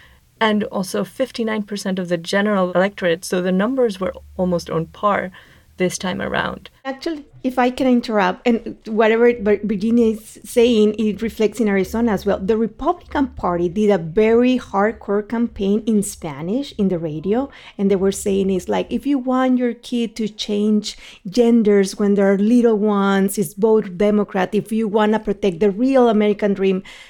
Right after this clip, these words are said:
Speaker 2: vote Republican." And the Democrats did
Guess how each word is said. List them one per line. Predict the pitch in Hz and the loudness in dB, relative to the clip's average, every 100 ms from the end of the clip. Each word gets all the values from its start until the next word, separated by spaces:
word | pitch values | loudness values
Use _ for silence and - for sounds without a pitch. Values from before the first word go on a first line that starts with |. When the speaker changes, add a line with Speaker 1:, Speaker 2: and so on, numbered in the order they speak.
| _ _ | _ _
Speaker 2:
vote | 185 214 208 202 - | 2 6 6 6 0
Republican." | 208 214 269 254 226 214 202 180 185 - - - - _ _ - | -4 -2 2 2 2 -2 -2 -2 -4 -8 -20 -20 -20 _ _ -2
And | 277 240 | 2 4
the | 220 | 4
Democrats | 247 269 277 226 - | 2 2 0 -2 -4
did | - 190 185 240 247 | -10 -8 -2 -2 -2